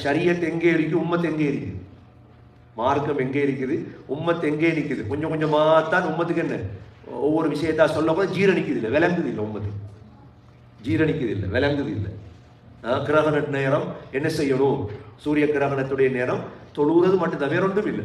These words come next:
போயலுமா, அங்க வரையலுமா, இங்க வரையலுமா, எத்தனை கேள்வி கேட்பாங்க. அப்படி ஒவ்வொன்றும் எல்லாம் புதுசு புதுசா தான் படிச்சு கொடுக்கணும் எல்லாரையும். புதுசு புதுசா தானே என்ன? இந்த கடும் ஹார்டான சப்ஜெக்ட் சொல்லி கொடுக்கல. ஏன் கொடுக்கலாட்டா, அந்த அளவுக்கு அதை ஜீரணிக்கிற அறிவு இல்லை.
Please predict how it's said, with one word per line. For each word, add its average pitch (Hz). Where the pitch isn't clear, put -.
போயலுமா, 147
அங்க 143
வரையலுமா, 147
இங்க 143
வரையலுமா, 139
எத்தனை 165
கேள்வி 165
கேட்பாங்க. 120
அப்படி 160
ஒவ்வொன்றும் 214
எல்லாம் 185
புதுசு -
புதுசா 202
தான் 208
படிச்சு 180
கொடுக்கணும் 135
எல்லாரையும். 104
புதுசு 139
புதுசா 156
தானே 165
என்ன? 113
இந்த 123
கடும் 180
ஹார்டான 175
சப்ஜெக்ட் 170
சொல்லி 170
கொடுக்கல. 160
ஏன் 175
கொடுக்கலாட்டா, 170
அந்த 180
அளவுக்கு 185
அதை 147
ஜீரணிக்கிற 185
அறிவு 175
இல்லை. 165